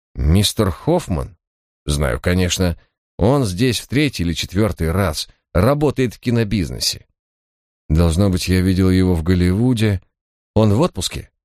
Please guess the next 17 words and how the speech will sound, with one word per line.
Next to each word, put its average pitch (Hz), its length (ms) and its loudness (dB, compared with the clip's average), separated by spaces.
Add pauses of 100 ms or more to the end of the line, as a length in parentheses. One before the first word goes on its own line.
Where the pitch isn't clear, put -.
(360)
«Нет», — 104 640 2
сказал 71 460 -6
Иган, — 69 340 -8 (220)
«в - 60 -16
командировке. 95 800 0 (480)
Говорит, 120 460 2
что 110 240 -2
здесь 95 340 0
хотят 107 400 -2
снять 104 340 -2
фильм, 82 440 -2 (280)
а 82 120 4
он 101 160 2
выбирает 90 460 0
места 87 380 0
для 92 160 0
съемок. 80 520 -4